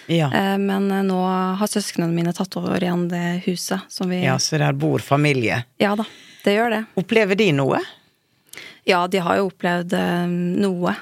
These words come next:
Speaker 2: men ikke så intenst, da.
Speaker 1: Nei.
Speaker 2: Ehm, så det virker som at det har liksom, det har blitt roligere der. Det,
Speaker 1: Mm.
Speaker 2: det virker sånn.
Speaker 1: Mm.
Speaker 2: Mm.
Speaker 1: Det har vel kanskje litt med de som bor der også. Hvordan
Speaker 2: Ja.
Speaker 1: de aktiverer det
Speaker 2: Ja,
Speaker 1: som
Speaker 2: det har jeg tenkt litt på.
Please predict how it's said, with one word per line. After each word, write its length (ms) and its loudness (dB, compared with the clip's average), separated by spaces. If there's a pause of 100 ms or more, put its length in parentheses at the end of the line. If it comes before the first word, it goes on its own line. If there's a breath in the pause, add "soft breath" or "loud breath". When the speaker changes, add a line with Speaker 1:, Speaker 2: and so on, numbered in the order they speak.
Speaker 2:
men 200 0
ikke 200 -2
så 180 -2
intenst, 540 -2
da. 140 -2
Speaker 1:
Nei. 180 -2 (500 soft breath)
Speaker 2:
Ehm, 520 -2 (120)
så 160 -6
det 80 4 (100)
virker 120 -6
som 100 -2
at 80 0
det 60 4
har 80 2
liksom, 520 -2 (380)
det 100 0
har 120 0
blitt 280 -2
roligere 520 -2
der. 180 0 (240)
Det, 380 0
Speaker 1:
Mm. 140 2
Speaker 2:
det 60 0
virker 280 -4
sånn. 160 -10 (180)
Speaker 1:
Mm. 380 0
Speaker 2:
Mm. 320 -6 (760 loud breath)
Speaker 1:
Det 80 -4
har 160 0
vel 80 -2
kanskje 320 -2
litt 160 -2
med 100 2
de 100 2
som 180 0
bor 160 2
der 160 2
også. 360 -2 (540 loud breath)
Hvordan 280 2
Speaker 2:
Ja. 60 2
Speaker 1:
de 200 2
aktiverer 760 0 (160)
det 80 2
Speaker 2:
Ja, 60 4
Speaker 1:
som 180 0
Speaker 2:
det 80 2
har 100 0
jeg 40 -6
tenkt 280 -4
litt 120 -8
på. 240 -4